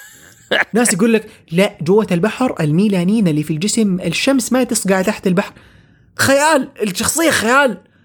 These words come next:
Speaker 2: حورية البحر مو حقيقة.
Speaker 1: أنت عارف ليش؟
Speaker 2: ليه؟
Speaker 1: يعني عشان الناس بس تستوعب، مو ليش الناس بي-، بي-، يعني منتقدين الشيء ده. ليش هم سووا حورية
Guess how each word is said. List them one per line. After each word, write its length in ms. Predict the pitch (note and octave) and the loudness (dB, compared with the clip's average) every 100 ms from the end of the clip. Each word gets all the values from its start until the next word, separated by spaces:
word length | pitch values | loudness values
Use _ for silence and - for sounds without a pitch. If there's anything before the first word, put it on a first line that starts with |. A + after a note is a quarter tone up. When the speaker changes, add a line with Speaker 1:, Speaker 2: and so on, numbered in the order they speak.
| _ - | _ -4
Speaker 2:
حورية 260 | C4 C#4 D4 | 0 2 0
البحر 320 | B3+ F#4+ E4 | 0 0 0
مو 140 | B3 | 0
حقيقة. 520 | E4 G#3+ B3 A#3+ F3+ - _ _ _ _ _ _ - - _ - | 0 -2 -4 -2 -2 -4 _ _ _ _ _ _ -20 -20 _ -14
Speaker 1:
أنت 140 | - | -2
عارف 380 | B2+ F3+ F3 - | 0 0 -4 -6
ليش؟ 560 | B2 A#2 B2 - - _ _ _ _ _ F3 | -2 0 -2 -10 -18 _ _ _ _ _ -2
Speaker 2:
ليه؟ 300 | G3 A#3 - G3 F#3 G#3 - | 0 0 -2 -4 -4 -12 -8
Speaker 1:
يعني 260 | - A#2+ A#2 | -4 -2 -2
عشان 260 | A#2+ D3+ | -2 0
الناس 220 | C#3+ D3+ D3 | 0 0 -2
بس 180 | D3 | -6
تستوعب، 500 | - A#2+ - G#2+ E2+ - _ _ _ _ _ | -6 -10 -2 -2 -2 -12 _ _ _ _ _
مو 180 | B2+ D3+ | -2 2
ليش 240 | D3+ D3 C3 | 2 0 0
الناس 340 | B2+ A#2+ - | 0 0 -2
بي-، 200 | A2+ A2+ | -4 -2
بي-، 260 | A2+ A2 - | -2 -2 -4
يعني 260 | - G2+ G#2+ | -6 -6 -4
منتقدين 520 | G#2+ - A2+ A2+ G2+ | -6 -6 -4 -2 -2
الشيء 260 | - G2+ | -4 -4
ده. 140 | G2 F2+ | -2 0
ليش 340 | A2 D3 - | 2 0 -2
هم 180 | C#3+ C3 | -4 -2
سووا 440 | - C3+ C3 B2+ | 0 2 2 2
حورية 420 | A#2+ A#2+ A#2+ B2 | 0 0 2 0